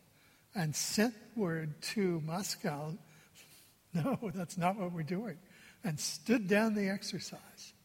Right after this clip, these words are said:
that the Russians backed off a little bit, and that crisis was over. And I've talked to people who have reason to know in our government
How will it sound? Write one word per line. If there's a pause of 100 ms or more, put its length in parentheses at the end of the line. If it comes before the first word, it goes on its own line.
(1040)
that
the
Russians (240)
backed
off
a
little
bit, (540)
and
that (440)
crisis
was
over. (640)
And
I've
talked
to
people
who
have
reason
to
know (400)
in
our
government